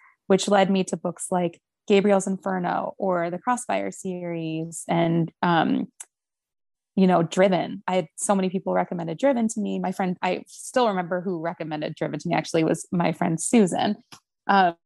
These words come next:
I remember the first time I read that. So I feel like Fifty Shades really kicked off this, uh, spree that I went on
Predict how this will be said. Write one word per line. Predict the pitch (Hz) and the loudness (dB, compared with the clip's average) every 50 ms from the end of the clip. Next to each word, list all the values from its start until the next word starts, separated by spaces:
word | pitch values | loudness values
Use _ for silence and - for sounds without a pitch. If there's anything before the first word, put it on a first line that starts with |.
| _ | _
I | 180 175 170 170 - _ _ _ _ _ _ _ _ _ - _ _ - | -10 -10 -10 -10 -14 _ _ _ _ _ _ _ _ _ -20 _ _ -10
remember | 180 175 180 165 180 | -8 -6 -2 -2 -2
the | 160 180 | -2 -2
first | - 180 170 - - | -2 -4 -4 -4 -6
time | 185 180 | -6 -4
I | 175 | -2
read | 170 175 175 160 | -2 -4 -2 0
that. | 190 175 190 - - - | 0 2 2 0 -2 -4
So | - - 214 202 190 196 - | -2 2 2 2 2 2 0
I | 196 196 | -2 -4
feel | 190 - 233 240 | -2 -2 0 0
like | 247 247 247 - | 0 0 0 -4
Fifty | - 208 - - 202 | -8 -8 -6 -6 -6
Shades | - - 190 185 165 - | -4 -2 -4 -4 -4 -4
really | 185 180 180 180 180 175 175 175 170 165 - _ _ _ _ _ _ _ _ _ _ _ _ | 0 0 2 2 2 2 2 0 0 -2 -4 _ _ _ _ _ _ _ _ _ _ _ _
kicked | - - 196 196 196 - | 0 0 0 0 2 2
off | - 175 175 175 185 - - _ | 2 4 4 2 0 -4 -2 _
this, | 180 170 175 262 - - - - - - _ _ _ _ _ _ - | 2 2 2 0 -4 -6 -6 -8 -10 -12 _ _ _ _ _ _ -6
uh, | 190 190 185 160 - - - - 180 - _ _ _ _ _ _ _ _ _ _ _ _ _ _ _ | -2 0 0 0 0 -2 -4 -4 -6 -10 _ _ _ _ _ _ _ _ _ _ _ _ _ _ _
spree | - - - - - 196 - - - - - 202 185 - | -2 -2 -2 -2 -4 -6 -4 -4 -2 -2 -4 -4 -2 0
that | - - - | 2 4 4
I | - - 85 | 4 4 4
went | - - - | 2 2 4
on | - - - - 226 220 196 | 4 4 4 4 2 0 0